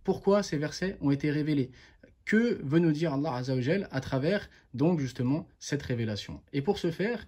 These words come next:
nous allons avoir besoin, donc, de deux ouvrages. Le premier est donc l'exégèse d'Ibn Kathir, qui va nous permettre de comprendre l'essence,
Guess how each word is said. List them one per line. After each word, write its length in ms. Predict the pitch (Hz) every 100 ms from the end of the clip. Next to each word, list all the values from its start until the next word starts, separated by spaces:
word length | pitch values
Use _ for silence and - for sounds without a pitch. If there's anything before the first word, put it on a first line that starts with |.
| - -
nous 100 | 131
allons 160 | 147 160
avoir 180 | 160
besoin, 280 | 139 135 165
donc, 180 | 170 160
de 80 | 123
deux 240 | 123 143
ouvrages. 400 | 120 95 92 -
Le 120 | 135 139
premier 400 | 160 160 208 - - _
est 120 | 143 143
donc 260 | 185 196
l'exégèse 680 | 143 160 147 143 127 147 -
d'Ibn 280 | 147 135 135
Kathir, 380 | 131 120 127 160 - -
qui 140 | - 156
va 80 |
nous 80 | 170
permettre 280 | 170 196 185
de 80 | 156
comprendre 500 | 143 160 - 135 120
l'essence, 720 | 139 120 131 - 196 214 -